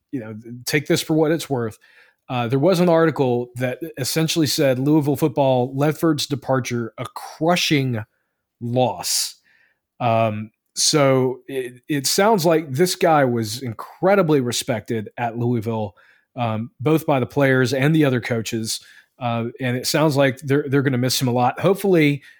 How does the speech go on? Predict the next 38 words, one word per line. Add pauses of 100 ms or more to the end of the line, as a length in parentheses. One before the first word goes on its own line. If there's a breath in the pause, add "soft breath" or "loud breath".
(120 loud breath)
that
is
a,
a
strong
indication
of,
of
what
he
brings
as
a
coach. (760 loud breath)
Obviously,
there,
there's
a
lot (480)
that
remains
to
be
seen,
a-,
and
he
has
not
coached
at
the
N
F
L
level.
And,
and,